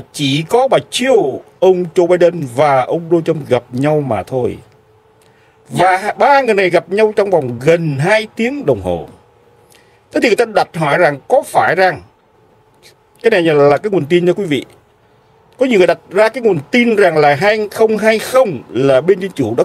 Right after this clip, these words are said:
Speaker 1: cướp trắng của ông Donald Trump. Và bà Chiêu là người nắm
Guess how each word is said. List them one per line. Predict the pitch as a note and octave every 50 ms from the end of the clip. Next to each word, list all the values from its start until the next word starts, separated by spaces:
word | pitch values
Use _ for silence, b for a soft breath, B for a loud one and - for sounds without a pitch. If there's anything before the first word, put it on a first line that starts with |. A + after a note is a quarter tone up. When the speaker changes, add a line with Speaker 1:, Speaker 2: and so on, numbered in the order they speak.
| - - _
Speaker 1:
cướp | C4+ D4 - - - _ _ _ _ _ _ _
trắng | A3+ A3 C#4 E4 F4 E4 - _ _ - _ _
của | - G2+ A2
ông | - - D#3+ E3+ E3 D#3+ D#3 D#3 - _ _ _ _ _ _ _ _ _ _ _ _ _ _ - _ - _ _ _ -
Donald | D3 D#3+ E3 D3+
Trump. | - D#3 C#3 A#2+ A#2+ - _ _ _ _ _ _ _ _ _ _ b b b b b _
Và | - - D#3+
bà | D#3 E3+ E3 D#3+ -
Chiêu | - - B3+ C#4+ C4+ G#3+ F3+
là | D#3+ E3
người | D3 D3+ D3+ D3 D3
nắm | C#3 C#3+ D#3 F3+ A#3 E4+